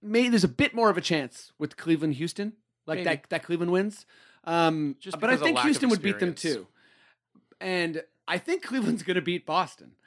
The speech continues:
Speaker 2: Yes.
Speaker 1: But I think it's really, really, really tight.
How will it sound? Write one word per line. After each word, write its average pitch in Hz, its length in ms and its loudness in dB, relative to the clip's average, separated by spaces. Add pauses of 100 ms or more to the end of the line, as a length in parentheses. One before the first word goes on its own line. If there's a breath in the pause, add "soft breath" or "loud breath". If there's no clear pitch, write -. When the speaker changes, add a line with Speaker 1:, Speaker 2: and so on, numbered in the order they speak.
(140)
Speaker 2:
Yes. - 380 -10
Speaker 1:
But 254 400 -2 (160)
I 180 180 0
think 220 280 -6
it's 208 160 -4
really, 196 520 -2
really, 185 440 0
really 160 280 0
tight. 131 420 -10